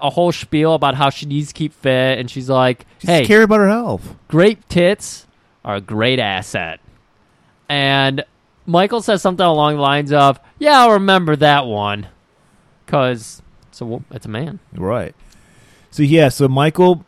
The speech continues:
Speaker 2: Michelle becomes Michael, who, by the way, looks like the villain from RoboCop, Clarence Boddicker. It's a bald guy with glasses.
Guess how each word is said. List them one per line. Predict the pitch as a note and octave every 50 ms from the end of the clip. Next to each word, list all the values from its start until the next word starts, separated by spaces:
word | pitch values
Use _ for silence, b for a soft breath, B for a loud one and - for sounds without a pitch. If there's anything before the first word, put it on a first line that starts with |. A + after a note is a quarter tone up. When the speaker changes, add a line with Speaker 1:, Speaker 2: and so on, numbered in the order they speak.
| _ -
Speaker 2:
Michelle | C#3+ C3+ C#3 C3+ - - E3+ F3 G3
becomes | G3+ - G3+ G3 F#3 D#3+
Michael, | D3+ C#3+ C3 B2+ A#2+ - B2+ B2
who, | B2+ C3 B2
by | G#2+ C3 C3 C3+
the | C3+ C3+
way, | C3 B2+ B2+ B2+
looks | A#2+ A2+ A#2+ A2+ - - C3
like | B2 A#2+ A#2 A2+ - _ _ - - _
the | - B2 A2+ A2+
villain | G#2+ G2+ A#2+ B2 B2 B2+ B2+ A#2+
from | - A#2+ A2+ G#2+
RoboCop, | G#2 A#2 A2 A2 A2 - - G#2+ A2+ B2+ -
Clarence | - A#2 A2 A2+ G#2+ -
Boddicker. | - G#2+ G2+ G2+ G#2 - - A2+ A#2 B2
It's | C3 B2+
a | A#2
bald | A2+ G2 G#2+ G#2+ A2 A2+ A2+ A2 G#2 G2+ - _ _ _ - - - -
guy | - A#2 G#2+
with | G#2+ A2
glasses. | A#2 B2 G#2+ G#2 G#2 G2 - A#2+ B2 C#3+ D3+ - -